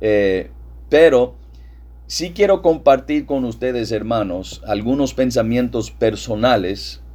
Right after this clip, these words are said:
en cuanto a esto. Por ejemplo, si llegará un día cuando el gobierno aquí en Ecuador ya le hace un requisito obligatorio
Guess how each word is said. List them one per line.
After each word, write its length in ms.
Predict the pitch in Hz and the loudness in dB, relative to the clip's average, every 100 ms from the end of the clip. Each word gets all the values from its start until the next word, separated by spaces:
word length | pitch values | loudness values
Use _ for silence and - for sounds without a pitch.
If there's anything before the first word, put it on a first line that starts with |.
| - - - | -20 -20 -12
en 120 | 101 | -6
cuanto 340 | 92 113 107 110 | 2 2 2 0
a 60 | |
esto. 240 | 110 101 98 | 0 -4 -2
Por 140 | 123 | 2
ejemplo, 320 | 139 123 101 | 2 2 -2
si 480 | - 123 120 117 - - - - - - - - | -6 -6 -4 -4 -6 -14 -20 -20 -20 -20 -20 -8
llegará 400 | 113 120 123 160 | 0 4 6 4
un 280 | 165 170 156 | 2 0 2
día 340 | 131 101 92 135 - - - - - - - | 2 2 -4 -10 -18 -20 -20 -20 -20 -20 -2
cuando 220 | 101 113 | 0 2
el 100 | 113 | 0
gobierno 440 | 101 107 120 143 143 | 0 2 2 4 2
aquí 200 | 127 135 | 2 -2
en 120 | 131 | 0
Ecuador 680 | 120 107 104 120 95 87 - - - - - - - | -2 0 0 0 -2 -4 -10 -18 -20 -20 -20 -20 -6
ya 340 | 98 113 135 | 6 8 8
le 260 | 147 143 139 | 6 2 2
hace 480 | 139 135 147 127 117 | 2 0 -2 -2 -2
un 200 | 123 143 | -4 -4
requisito 760 | 139 120 113 113 135 135 - - | -6 -6 -8 -4 -4 -2 -4 0
obligatorio 1040 | 110 107 120 107 - 127 117 95 87 98 | 0 2 2 2 2 0 0 -2 -8 -10